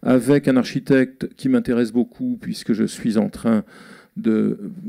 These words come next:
travailler à, aux huit volumes de son œuvre complète, c'est Frank Gehry,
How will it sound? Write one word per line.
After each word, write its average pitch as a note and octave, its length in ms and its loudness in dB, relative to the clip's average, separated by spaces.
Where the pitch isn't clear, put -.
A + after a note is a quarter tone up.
travailler A#2+ 600 2
à, A2 480 -4
aux A#2+ 160 4
huit D3 200 0
volumes C3+ 460 6
de G#2+ 80 4
son A2+ 200 2
œuvre G#2+ 140 0
complète, C3+ 480 2
c'est B2 180 2
Frank B2 380 0
Gehry, A2 480 2